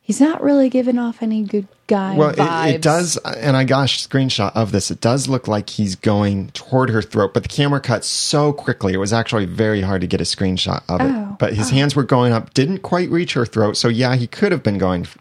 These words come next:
Speaker 2: to her face.
Speaker 1: I s-,
Speaker 2: <laughs>
Speaker 1: in the split second that I saw his hands go up,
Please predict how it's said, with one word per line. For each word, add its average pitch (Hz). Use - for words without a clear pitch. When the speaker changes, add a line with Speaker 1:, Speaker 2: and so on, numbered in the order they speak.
Speaker 2:
to 98
her 87
face. -
Speaker 1:
I 311
s-, 226
Speaker 2:
<laughs> -
Speaker 1:
in 277
the 247
split -
second 320
that 254
I 233
saw 247
his 247
hands 226
go 269
up, 285